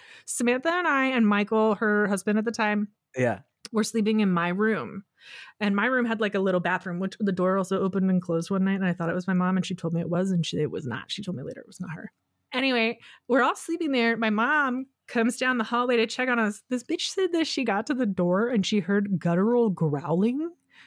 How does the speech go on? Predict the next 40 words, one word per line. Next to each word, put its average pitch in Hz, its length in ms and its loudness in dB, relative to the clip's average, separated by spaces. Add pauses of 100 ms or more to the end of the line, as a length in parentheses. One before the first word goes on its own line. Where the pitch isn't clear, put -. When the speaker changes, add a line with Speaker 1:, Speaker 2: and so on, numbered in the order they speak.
(160)
Speaker 1:
No 269 180 4
animals - 540 -4
in 190 80 -8
the 151 60 -6
house. - 420 -10 (460)
And 254 280 2
she - 160 2
turned 440 180 2 (360)
around. 220 200 0 (100)
She - 180 -2 (140)
left. 254 240 -2
<laughs> - 20 -20
She - 500 -4
was 659 420 2 (260)
like, 554 280 4
she - 180 0
was 508 180 4
scared. 523 440 6
She - 160 -4
was 330 100 -2
like, 262 180 2
"Bye." 302 380 6 (380)
Speaker 2:
You're 165 180 4
on 185 160 0
your 180 160 4
own. 156 240 2 (1120)
Speaker 1:
All 359 220 4
of 311 180 0
you, 254 640 4
Speaker 2:
I, 147 120 0
Speaker 1:
good 262 120 2
luck. 220 160 2
Speaker 2:
I 175 60 4
blame, 139 420 4
I 175 80 4
blame 139 240 4
Mike 104 220 0
for 101 140 -4
that 95 200 -2
one. 101 240 -4